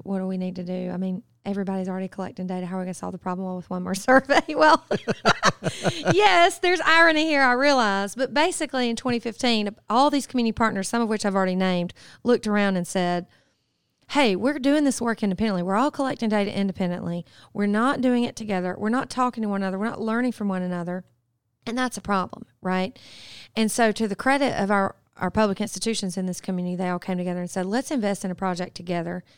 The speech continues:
that allows us to come together every two to three years and say, 'What, what data are we missing? What information do we not know?'"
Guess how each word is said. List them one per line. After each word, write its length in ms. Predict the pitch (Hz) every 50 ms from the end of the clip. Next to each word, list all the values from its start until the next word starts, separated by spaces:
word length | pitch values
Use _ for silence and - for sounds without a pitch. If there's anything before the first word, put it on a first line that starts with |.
| _ _ _ - _ -
that 140 | 208 208
allows 340 | 202 190 190 202 214 214 190 202
us 140 | 185 - - -
to 340 | - 208 196 185 180 180 180 - _ _ _ _ _ _ _ _ _ _ _ -
come 260 | - 220 233 240 240
together 420 | - 262 214 220 214 202 196 196
every 220 | 196 190 185 190 180
two 180 | - - 202
to 80 | 190 190
three 220 | - - 196 185
years 400 | 185 180 180 180 175 175 175 -
and 180 | - - 185 180
say, 220 | - 190 180 180
'What, 400 | 180 180 196 226 233 - - -
what 260 | 196 196 220 233 226
data 220 | 220 214 214 202 196
are 100 | 185 180
we 80 | 175
missing? 400 | 180 180 175 170 - - - 185
What 120 | 180 220 226
information 460 | 240 214 - - 202 196 175 - 190
do 60 | 185
we 100 | 185 185
not 240 | 180 180 175 175 -
know?'" 300 | - 175 156 165 190 -